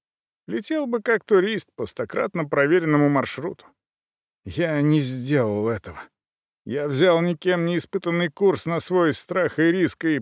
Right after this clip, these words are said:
получил сполна. Все эти пятьдесят дней полёта я испытывал отчаяние и ужас. Это было несправедливо.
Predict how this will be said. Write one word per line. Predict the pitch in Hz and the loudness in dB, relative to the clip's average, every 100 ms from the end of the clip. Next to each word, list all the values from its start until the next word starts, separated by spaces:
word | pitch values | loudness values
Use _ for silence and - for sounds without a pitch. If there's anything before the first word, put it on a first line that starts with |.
| - | -4
получил | - 139 131 113 127 117 | -2 0 0 0 -2 -2
сполна. | - - 110 98 92 80 - _ _ _ _ _ _ _ | -4 -2 0 2 -2 -4 -10 _ _ _ _ _ _ _
Все | - - 165 | -12 -8 -6
эти | 175 185 | -4 -6
пятьдесят | 185 170 170 180 202 185 143 | -6 -6 -4 2 4 4 2
дней | 175 180 | 0 0
полёта | 151 160 160 180 156 120 | 0 2 6 6 6 4
я | 127 170 156 | 4 4 2
испытывал | - 185 170 156 156 - | 2 0 4 6 4 2
отчаяние | 151 - 175 165 156 147 147 | -2 0 2 4 6 6 6
и | 147 | 4
ужас. | 156 139 98 - _ _ _ _ _ _ _ | 2 0 -4 -10 _ _ _ _ _ _ _
Это | 156 165 - 160 156 | -10 -10 -2 0 2
было | 143 170 165 160 156 | 2 4 4 4 4
несправедливо. | 143 160 170 165 - - 175 156 151 139 147 123 127 165 160 143 120 101 113 90 | 6 4 4 0 -6 -2 2 6 6 6 2 2 -2 2 4 4 2 2 0 0